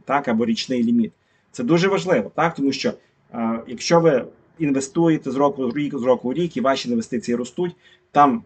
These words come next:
е, набігає дуже хороша сума, так, звичайно, якщо інвестиції ростуть, тому що вони можуть деколи падати, зру-, не деколи, деколи може і часто, так, тому потрібно до цього ставитися,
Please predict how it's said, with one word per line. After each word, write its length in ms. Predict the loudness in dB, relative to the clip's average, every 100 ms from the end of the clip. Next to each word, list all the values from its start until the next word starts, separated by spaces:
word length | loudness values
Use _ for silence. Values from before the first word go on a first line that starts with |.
| _
е, 120 | -6 -2
набігає 520 | -2 -2 0 2 2
дуже 300 | 0 -4 -4
хороша 380 | 0 0 0 -6
сума, 420 | -4 -2 -2 -2
так, 180 | -2 -2
звичайно, 360 | -2 0 2 0
якщо 420 | 0 0 0 0 _ -10
інвестиції 540 | -6 -6 -6 -4 -2
ростуть, 360 | -4 -6 -8 -10 _ _
тому 60 | _
що 160 | -6 0
вони 140 | 2
можуть 240 | 2 0
деколи 300 | -2 -2 -2
падати, 460 | 0 2 0 -4 -14 -20 -14
зру-, 180 | -10 -10 -10
не 180 | -6 -2
деколи, 380 | 0 0 -2 -2
деколи 300 | -2 -2 0
може 200 | 2 0
і 20 |
часто, 420 | 0 0 0 -6
так, 240 | -6 -6 -4
тому 240 | -6 -6 -8 -20 _
потрібно 320 | -6 0 0
до 60 | 2
цього 220 | 2 2
ставитися, 600 | 2 2 2 0 -4